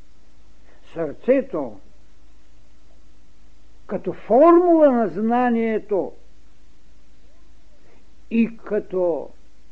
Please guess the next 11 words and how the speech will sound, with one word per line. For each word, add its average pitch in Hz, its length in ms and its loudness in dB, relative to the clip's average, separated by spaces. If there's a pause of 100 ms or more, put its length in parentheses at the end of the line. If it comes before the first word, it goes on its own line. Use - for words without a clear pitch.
(960)
извор 240 540 10 (1800)
на 160 260 -4
познание 226 840 2 (1800)
в - 140 -10 (100)
четвъртата 226 760 2
коренна 214 520 0
раса, 202 380 -2 (360)
в - 140 -12 (200)
петата 240 500 6
коренна 254 580 8
раса 240 520 0